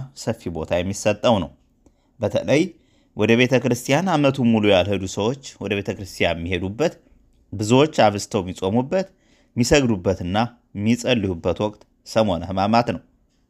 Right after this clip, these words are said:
ለዚህ ለታላቅ ስጋችንን ሙሉ ለሙሉ ለነፍሳችን ለምናስገዛበት ሰዓት እንኳን አደረሳችሁ። በድጋሚ እንኳን አብሮ አደረሰን። ፈጣሪ አምላክ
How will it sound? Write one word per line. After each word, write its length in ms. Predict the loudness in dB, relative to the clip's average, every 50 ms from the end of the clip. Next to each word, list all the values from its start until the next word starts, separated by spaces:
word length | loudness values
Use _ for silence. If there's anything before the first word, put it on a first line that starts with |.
| _ _ _ _ _ _ -6 -4
ለዚህ 320 | -2 -2 -2 -2 -2 -2 -2 0
ለታላቅ 580 | -2 -2 0 2 2 2 4 4 2 2 2 -2 -12 _ _ _ _ -20 -20 -12
ስጋችንን 720 | -6 -4 -2 2 4 4 4 4 0 -4 -2 -2 0 -2 -2
ሙሉ 200 | -2 -2 0 0 0
ለሙሉ 300 | 0 0 0 0 0 0 0 0
ለነፍሳችን 680 | 0 0 2 0 0 2 2 0 0 0 -2 -2 -2
ለምናስገዛበት 960 | -2 -2 -2 -4 -4 -4 -6 -6 -4 -6 -6 -4 0 -2 -2 -2 -2 -6 -8
ሰዓት 300 | -6 -4 -2 -2 -2 -2 -2 -8 _ _ _ _ _ _ -12
እንኳን 280 | -8 0 2 4 4 4
አደረሳችሁ። 680 | 4 2 2 0 0 0 -4 -2 -2 -2 -2 -4 -6
በድጋሚ 500 | -6 -4 -4 -4 -6 -2 -2 -2 0 0 -2 -4 -4 -8 _ _ _ _ _ -12
እንኳን 280 | -2 0 2 4 4
አብሮ 200 | 2 2 2 2 0
አደረሰን። 540 | 2 2 0 0 0 -2 -4 -4 -10 -12 _ _ _ _ _ _ _ _ _ _ _ -4
ፈጣሪ 280 | -2 2 4 4 6 6
አምላክ 400 | 4 2 2 0 -2 -2 -4 -6